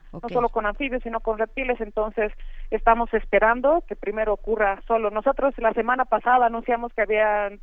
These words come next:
Speaker 1: tenido huevitos acá la rana gigante del Titicaca,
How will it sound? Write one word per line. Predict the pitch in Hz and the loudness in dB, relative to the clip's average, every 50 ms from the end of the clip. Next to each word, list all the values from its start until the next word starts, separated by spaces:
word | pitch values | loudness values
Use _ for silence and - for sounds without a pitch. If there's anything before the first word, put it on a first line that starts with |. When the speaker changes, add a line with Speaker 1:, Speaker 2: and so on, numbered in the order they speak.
| - - | -8 -4
Speaker 1:
tenido | 220 214 220 226 226 226 220 208 202 196 196 | -4 -4 -2 -2 -2 0 0 2 2 0 0
huevitos | 190 185 220 208 202 220 226 - - 220 208 202 208 208 | 0 0 0 0 0 -4 -10 -8 -4 -4 -2 -2 -4 -4
acá | - 196 - - 214 214 | -6 -6 -2 0 0 0
la | 202 202 | 0 0
rana | 202 214 220 214 | 0 0 -2 -2
gigante | 208 214 214 220 220 - 208 | -4 -2 -2 -2 0 -2 -4
del | 208 - | -6 -6
Titicaca, | 214 - 208 - - 240 240 - - 202 196 196 | -12 -14 -12 -2 0 0 0 0 0 -2 -2 -2